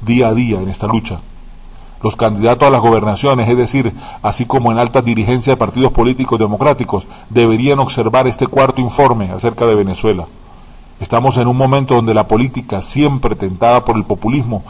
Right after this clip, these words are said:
incide en el peligro de olvidar cuestiones que son esenciales,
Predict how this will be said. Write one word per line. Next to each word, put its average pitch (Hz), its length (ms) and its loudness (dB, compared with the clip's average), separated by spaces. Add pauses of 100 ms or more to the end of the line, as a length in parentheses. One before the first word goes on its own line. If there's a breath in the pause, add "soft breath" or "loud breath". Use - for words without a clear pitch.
(240 loud breath)
incide 127 680 2
en 104 80 -2
el 101 140 -2
peligro 127 360 2
de 120 80 2
olvidar 104 300 0
cuestiones 123 600 -2 (280 loud breath)
que 110 80 -4
son 117 220 -2
esenciales, 104 640 -2